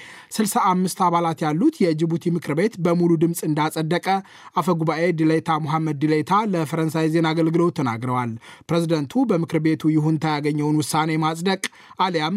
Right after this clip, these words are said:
ህዝበ ውሳኔ እንዲካሄድ መጥራት ይኖርባቸዋል። ውሳኔው በፕሬዝደንቱ ከጸደቀ ምክር ቤቱ መቀበሉን ለማረጋገጥ በድጋሚ ድምፅ ይሰጥበታል። የጅቡቲ ምክር ቤት ለሁለተኛ ጊዜ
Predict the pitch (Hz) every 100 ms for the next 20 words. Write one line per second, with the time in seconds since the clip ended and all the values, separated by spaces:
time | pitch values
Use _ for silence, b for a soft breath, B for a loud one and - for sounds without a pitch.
0 | 208 202 185 170 165 165 156 156 156 -
1 | 156 160 175 180 170 165 160 160 156 127
2 | 110 117 - 120 117 110 120 B B 131
3 | - 143 175 226 196 165 151 151 147 131
4 | 143 151 151 151 - 220 208 - 151 135
5 | 185 202 170 - 160 156 156 151 151 143
6 | 147 160 180 185 - B B B 196 165
7 | 170 143 160 143 170 156 170 170 - 156
8 | 123 110 113 120 110 120 - 180 160 151
9 | 143 143 139 147 185 202 165 156 156 151
10 | 143 139